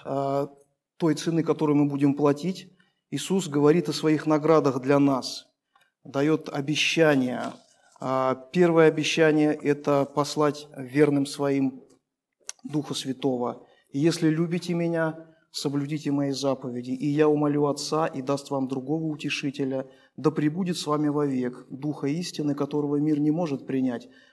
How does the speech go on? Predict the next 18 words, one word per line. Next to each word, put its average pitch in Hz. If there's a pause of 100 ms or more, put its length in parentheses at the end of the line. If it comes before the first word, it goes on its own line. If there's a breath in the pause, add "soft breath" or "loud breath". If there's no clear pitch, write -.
потому 147
что 147
не 143
видит 160
его 139
и 143
не 139
знает 147
его, 120
а 127
вы 139
знаете 156
его, 123
ибо 123
он 127
с -
вами 135
пребывает 135